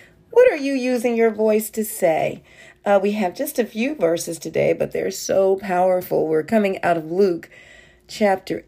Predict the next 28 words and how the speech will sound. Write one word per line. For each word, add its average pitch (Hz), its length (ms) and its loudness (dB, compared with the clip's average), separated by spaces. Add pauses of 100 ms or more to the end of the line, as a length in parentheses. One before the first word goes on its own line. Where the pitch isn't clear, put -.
eight, 170 300 2
verses 165 500 0
twenty-two 202 800 -2
through 175 340 -2
twenty-five. 156 1400 -4 (360)
And 165 160 0
then 160 100 4
I'll 156 140 2
be 156 160 -4
sharing 151 460 -4 (120)
other 165 300 2
scriptures 151 720 -6
with 147 300 -4
you 147 320 -6 (280)
as 147 220 -2
we 147 140 -8
go 147 200 -2
along. 160 420 0 (500)
So 196 580 4
Luke 269 600 0 (100)
chapter 214 640 0
eight, 160 300 0
starting 190 340 2
at 170 100 -2
verse 160 400 -2
twenty-two, 156 720 -6
it 156 160 -4
says, 165 240 2